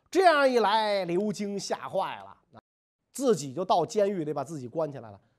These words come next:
啊，因为毕竟自己有前科啊，是吧？搞不好老哥这次真的会把自己给做了。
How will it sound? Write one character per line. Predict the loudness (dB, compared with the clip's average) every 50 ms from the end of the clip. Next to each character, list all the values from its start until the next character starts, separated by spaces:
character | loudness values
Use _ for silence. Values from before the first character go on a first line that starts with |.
| _ _
啊， | -12 -12 -12 -12 -14 _ _
因 | -4 -2
为 | 0 0
毕 | 0 -2 -4 -4
竟 | -2 -2 -4
自 | -4 -6 -8
己 | -8 -6 -6
有 | -6 -6 -6
前 | -8 -8 -10 -10 -8 -10
科 | -12 -10 -8 -6
啊， | -6 -6 -6 -10 _ _ _ _ _ _ _ _ _ _ _ _ _
是 | 0
吧？ | 0 0 0 0 0
搞 | 2 2 4 4
不 | 4
好 | 2 2 4 4 4 4
老 | 4 2 0 0
哥 | 0 0 0 0
这 | 0 0 -2
次 | -2 -4 -6 -4
真 | -4 -4 -4
的 | -2
会 | -2 -2 -2
把 | -2 -4
自 | -8 -8
己 | -8 -8
给 | -8
做 | -8 -6 -6 -6 -4 -4 -6 -6
了。 | -10